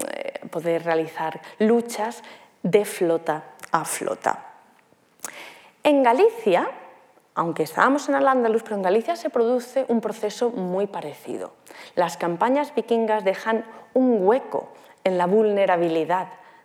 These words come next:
de defensa de la región. Entonces hay una gran inversión durante toda la era vikinga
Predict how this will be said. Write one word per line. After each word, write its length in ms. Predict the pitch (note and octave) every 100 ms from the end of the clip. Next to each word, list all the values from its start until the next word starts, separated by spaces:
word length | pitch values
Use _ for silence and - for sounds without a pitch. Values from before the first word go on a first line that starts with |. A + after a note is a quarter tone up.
| -
de 120 | E3+
defensa 680 | D#3 - D3+ D3+ - D#3 - -
de 100 | E3+
la 120 | D#3+
región. 520 | D3+ D3 - D3+ - - -
Entonces 240 | A#3 A#3+
hay 100 | B3+
una 180 | B3 A3
gran 340 | G3+ A3 C4
inversión 920 | C#4+ D4 B3 G#3 F3 - - D4 C4+ D4+ - -
durante 380 | G3 F3 E3 D#3+
toda 400 | - C4 B3+ D#3
la 140 | D3+
era 200 | E3+ G#3
vikinga 520 | G#3 G#3+ B3+ A3 A#3